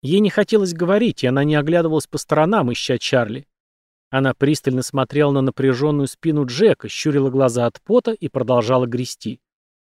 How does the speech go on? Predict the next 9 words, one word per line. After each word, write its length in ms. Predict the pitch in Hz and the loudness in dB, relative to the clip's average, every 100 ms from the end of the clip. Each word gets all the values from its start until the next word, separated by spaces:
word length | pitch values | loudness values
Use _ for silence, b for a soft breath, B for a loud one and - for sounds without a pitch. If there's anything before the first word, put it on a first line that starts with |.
| _ _ _ _ _ _ _ _ _ | _ _ _ _ _ _ _ _ _
Наконец 400 | 156 160 269 277 | -2 0 0 0
они 140 | 196 185 | 0 0
обогнули 460 | 160 156 160 175 | 0 0 0 -2
пирс. 460 | 165 123 117 - - _ _ _ _ _ | -2 -6 -8 -10 -18 _ _ _ _ _
Вики 280 | 123 135 127 | -6 -4 -2
направила 520 | 123 120 120 151 202 | -2 -2 0 0 0
каноэ 400 | 196 135 123 120 | 0 0 0 -2
к 100 | 143 | -4
пляжу. 440 | - 127 107 110 | -4 -4 -4 -8